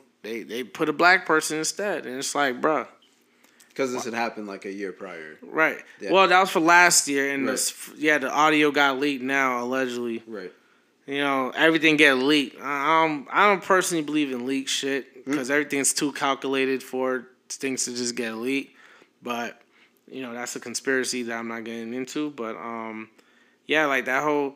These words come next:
Speaker 1: that whole situation is crazy. Like, uh, I wanted to ask you, because you're still in corporate. <laughs>
Speaker 2: Mm, okay.
Speaker 1: Still in corporate and whatnot. Like, do, do you feel like you got your job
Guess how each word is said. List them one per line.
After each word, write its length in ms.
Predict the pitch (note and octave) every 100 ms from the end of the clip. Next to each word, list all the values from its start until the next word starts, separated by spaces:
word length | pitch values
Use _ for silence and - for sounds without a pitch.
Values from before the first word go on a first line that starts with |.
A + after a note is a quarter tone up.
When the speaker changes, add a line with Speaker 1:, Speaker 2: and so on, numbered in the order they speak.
| _
Speaker 1:
that 160 | B2+ C3+
whole 120 | D3
situation 720 | C#3+ C3 B2+ C#3 C#3 C3 B2
is 260 | G#2+ A#2+ A2
crazy. 440 | - C#3+ B2+ A#2+ A#2+ _
Like, 260 | B2 A#2+
uh, 60 | C3
I 280 | C3 A#2+ A#2+
wanted 260 | A#2+ D3 C3
to 80 |
ask 320 | A2+ B2+ A#2+ -
you, 220 | C3+ C3
because 400 | A#2 C3 A#2+ A#2
you're 100 | B2+
still 260 | - B2 A2+
in 60 |
corporate. 460 | - B2+ A#2+ B2+ - G3 -
<laughs> 40 | _ _ -
Speaker 2:
Mm, 260 | B2 -
okay. 340 | A#2 A2+ A#2 A2 - _
Speaker 1:
Still 260 | - D3
in 60 | B2+
corporate 400 | - C#3 C3 C3
and 100 | B2+
whatnot. 380 | B2+ B2+ C3 B2+
Like, 300 | B2+ B2 - _ _ _ _
do, 200 | C#3 D3+
do 80 | C#3
you 160 | D#3 E3
feel 220 | E3 F3
like 320 | E3 D#3+ D#3
you 160 | - D3+
got 300 | D3+ D3 -
your 100 | C#3
job 480 | A#2+ C#3 D3 E3+